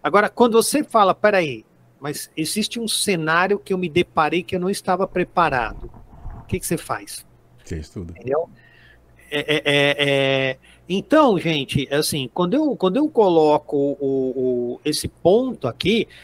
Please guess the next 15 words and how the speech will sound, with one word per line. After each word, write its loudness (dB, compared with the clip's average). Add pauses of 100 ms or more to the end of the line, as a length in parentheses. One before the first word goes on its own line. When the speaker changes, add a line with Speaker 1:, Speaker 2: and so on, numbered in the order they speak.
(140)
Speaker 1:
é 6
importante 0
a -2
gente -6
conhecer, -2 (140)
é, -10
até 0
por -4
isso -6
que 0
eu 2
trouxe -2
esse -6
slide -2
aqui, -2